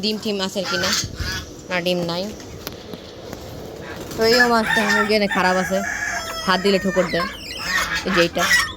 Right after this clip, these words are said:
এটাকে আমরা আগে সরাবো। ওমা, এটাও ঠোকর দিতে শিখে গিয়েছে ওটাকে দেখে দেখে। সরিয়ে লাভ নাই, মুরগি তো নাই, ডিমও পারে না। তো এখানেও একটা ডিমও নাই।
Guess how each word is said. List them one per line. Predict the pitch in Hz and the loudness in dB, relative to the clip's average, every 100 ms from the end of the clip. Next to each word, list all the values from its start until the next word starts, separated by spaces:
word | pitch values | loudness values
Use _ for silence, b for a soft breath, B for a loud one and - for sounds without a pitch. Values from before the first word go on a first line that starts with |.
| - - - - - - - - - - | -8 -8 -8 -12 -14 -12 -2 2 4 2
এটাকে | 196 202 185 | 2 2 2
আমরা | 185 | 2
আগে | 185 190 | 2 2
সরাবো। | 175 170 180 - 339 381 370 719 - - - - - - - | 2 2 -2 -2 0 0 -2 -4 -2 -2 -2 -2 -4 -4 0
ওমা, | 202 180 165 | 2 4 4
এটাও | 180 196 | 4 4
ঠোকর | 190 175 165 | 4 2 0
দিতে | 160 170 | -4 -2
শিখে | 180 170 160 | 0 0 0
গিয়েছে | 160 160 160 | 0 0 0
ওটাকে | 165 160 151 | -2 -2 -2
দেখে | 160 151 | -4 -4
দেখে। | 196 208 - - - - - - - - - - - - - - - | -6 -8 -8 -8 -8 -10 -8 -10 -8 -10 -10 -10 -12 -10 -10 -6 4
সরিয়ে | 254 269 254 | 6 8 6
লাভ | 208 202 | 2 0
নাই, | 214 190 | -2 0
মুরগি | 220 240 240 | 0 0 0
তো | 214 220 | 2 4
নাই, | 240 196 165 | 2 0 -2
ডিমও | 185 202 185 | 0 2 2
পারে | 180 175 | 2 0
না। | 180 679 679 679 698 698 698 698 679 719 1077 659 - - - - - - - | -2 -2 -4 -4 -6 -4 -2 0 0 -2 -4 -6 -8 -10 -12 -12 -12 -12 -6
তো | 175 175 170 175 - - - - - - - - - - - | 0 2 0 -4 -12 -10 -8 -8 -6 -6 -8 -10 -14 -6 -2
এখানেও | 190 214 202 196 | 0 2 4 4
একটা | 196 196 | 2 2
ডিমও | 196 190 180 | 2 2 0
নাই। | 180 | 0